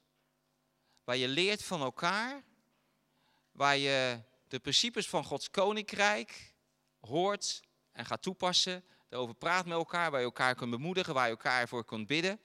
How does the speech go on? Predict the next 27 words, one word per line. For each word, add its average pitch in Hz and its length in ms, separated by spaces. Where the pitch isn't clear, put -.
Dat - 100
is 131 120
heel 160 180
duidelijk, 156 420
heel 147 220
belangrijk. 135 640
Hè, 160 120
daarom 190 260
is 185 120
het 151 100
belangrijk 190 480
dat 143 160
we 143 120
en 240 260
op 160 100
de 156 80
zondag 196 380
bij 190 100
elkaar 190 400
komen 202 360
en 214 380
een 175 140
mogelijkheid 202 840
ook, 160 380
ook, - 380
ja, 151 220
creëren 220 840